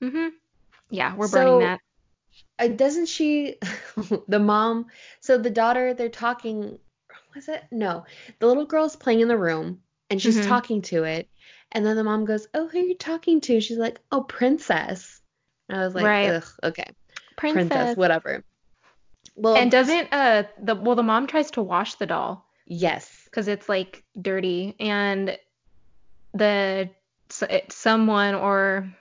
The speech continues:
Speaker 1: something, whatever, the doll escapes, and I, I mean, I don't know. I don't wanna give anything away, but she notices, like, water and soap all over the floor,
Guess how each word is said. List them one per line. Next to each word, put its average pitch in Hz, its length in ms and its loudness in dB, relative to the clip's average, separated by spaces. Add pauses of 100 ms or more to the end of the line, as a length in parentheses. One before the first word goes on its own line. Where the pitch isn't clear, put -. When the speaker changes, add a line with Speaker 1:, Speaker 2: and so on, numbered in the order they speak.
(320)
Speaker 1:
something, 190 580 -4
whatever, 185 520 -2 (280)
the 214 80 -2
doll 208 480 2 (580)
escapes, 202 640 -2 (1200)
and 190 720 -2 (1000)
I, 214 180 -6 (120)
I 190 100 -10
mean, 202 380 -4
I 208 80 -2
don't 185 160 -4
know. 175 220 -6 (100)
I 214 60 -2
don't 214 80 0
wanna 196 140 0
give 180 120 -4
anything 175 320 -6
away, 175 300 -6 (500)
but 214 240 4
she 214 360 2
notices, 208 640 2
like, 185 240 0
water 190 380 0
and 190 160 -4
soap 190 240 -4
all 208 140 0
over 214 160 -2
the 220 100 -4
floor, 233 420 -2